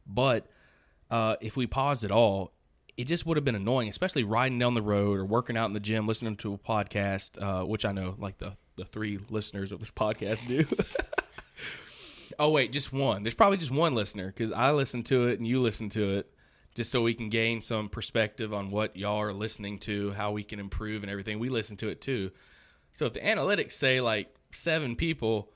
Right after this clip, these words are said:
listen to the podcast this week, it's actually only five. <laughs>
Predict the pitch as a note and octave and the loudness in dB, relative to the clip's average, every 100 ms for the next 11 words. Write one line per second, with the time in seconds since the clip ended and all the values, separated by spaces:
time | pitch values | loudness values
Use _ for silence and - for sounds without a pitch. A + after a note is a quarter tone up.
0 | _ - C3 B2+ A#2 G#2 C#3 C#3+ C#3 A2 | _ -6 -6 -2 -4 -2 0 0 0 0
1 | G#2 - G#2 A2+ G#2 G2 - - B2 C#3+ | 0 -2 -6 -2 -2 -4 -10 -6 -4 -4
2 | - G2 F2+ - F#2 F2 - - - - | -4 -4 -6 -6 -6 -6 -10 -4 2 2
3 | - - - - - | 0 -6 -6 -8 -2